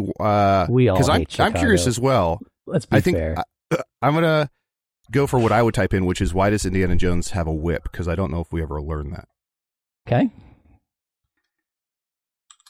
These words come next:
Speaker 2: All right. Uh, next is Chip.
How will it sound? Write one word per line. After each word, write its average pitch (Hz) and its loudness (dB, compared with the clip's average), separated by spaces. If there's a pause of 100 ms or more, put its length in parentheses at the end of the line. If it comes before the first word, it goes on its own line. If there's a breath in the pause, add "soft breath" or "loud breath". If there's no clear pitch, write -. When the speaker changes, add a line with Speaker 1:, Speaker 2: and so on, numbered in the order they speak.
(160)
Speaker 2:
All 104 2
right. 269 0 (300)
Uh, 90 2
next 92 0
is 196 2
Chip. - -2